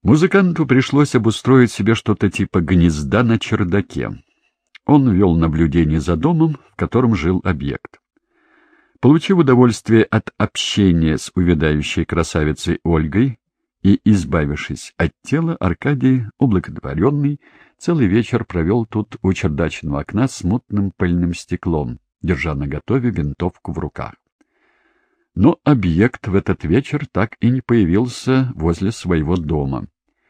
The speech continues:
Ни разу не зажегся в его окне свет, не шелохнулись шторы. Наверное, здорово сдрейфил объект, раз не пришел ночевать домой.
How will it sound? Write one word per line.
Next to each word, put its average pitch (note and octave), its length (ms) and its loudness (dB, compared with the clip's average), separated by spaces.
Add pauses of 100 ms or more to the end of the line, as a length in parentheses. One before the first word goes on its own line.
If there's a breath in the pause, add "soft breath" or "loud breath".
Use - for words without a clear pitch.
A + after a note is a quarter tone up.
(540)
Ни F2+ 120 4
разу A2+ 460 0
не E2+ 220 2
зажегся E2+ 580 -2
в D2 60 -4
его D2+ 300 -2 (160)
окне D2+ 420 -4
свет, - 720 -4 (340)
не D#2+ 200 0
шелохнулись E2+ 880 -4
шторы. C2 560 -8 (1600)
Наверное, F#3 520 4
здорово D3 480 2
сдрейфил G2 680 4
объект, F2 640 0
раз D#2+ 300 -6
не E2+ 80 -2
пришел E2 420 -4
ночевать D#2+ 640 -4
домой. D2+ 560 -2